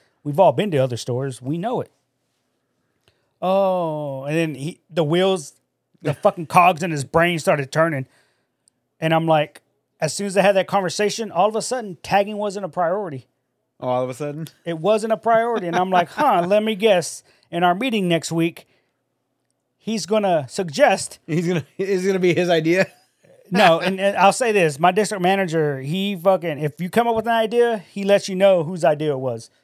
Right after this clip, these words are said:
Speaker 2: Okay.
Speaker 1: Because he gives
Speaker 2: That's
Speaker 1: credit
Speaker 2: good.
Speaker 1: where credit's
Speaker 2: I, I
Speaker 1: due.
Speaker 2: hate that shit whenever you
Speaker 1: Yeah.
Speaker 2: give an idea and they're like, you know, a week later, it's like, "Oh, I came up with this idea
Speaker 1: Yeah.
Speaker 2: that, and that was my," you mean I came up with that?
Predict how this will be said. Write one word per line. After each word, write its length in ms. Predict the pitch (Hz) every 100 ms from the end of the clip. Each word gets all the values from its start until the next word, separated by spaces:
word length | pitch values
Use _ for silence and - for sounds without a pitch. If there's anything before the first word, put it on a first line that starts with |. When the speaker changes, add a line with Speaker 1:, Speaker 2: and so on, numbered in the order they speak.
| _ -
Speaker 2:
Okay. 200 | 127 123
Speaker 1:
Because 240 | 170 147
he 100 | 175
gives 200 | 165 175
Speaker 2:
That's 80 | 113
Speaker 1:
credit 180 | 185 180
Speaker 2:
good. 40 |
Speaker 1:
where 80 | 143
credit's 360 | - 165 123 139
Speaker 2:
I, 180 | 151 143
I 40 |
Speaker 1:
due. 20 | 147
Speaker 2:
hate 180 | 156
that 160 | 147 135
shit 140 | 143
whenever 220 | 135 139 131
you 120 | 143
Speaker 1:
Yeah. 100 | 151
Speaker 2:
give 80 | 131
an 60 |
idea 380 | 127 120 139 143 - _ -
and 60 |
they're 80 | 143
like, 240 | 139 131 - _ _ _ _
you 80 | 135
know, 140 | 131
a 40 | 117
week 240 | 123 135
later, 300 | 135 131 127
it's 80 | 117
like, 80 | 117
"Oh, 120 | 185
I 100 | 151
came 180 | 127 156
up 80 | 143
with 120 | 139
this 100 | 139
idea 380 | 139 135 147 147
Speaker 1:
Yeah. 60 |
Speaker 2:
that, 240 | 135 123 -
and 140 | 127
that 100 | 127
was 200 | 120 110
my," 420 | 117 117 101 113 - _ _ _
you 140 | - 143
mean 260 | 160 143 -
I 180 | 147
came 180 | 180 202
up 60 | 214
with 100 | 220
that? 180 | 233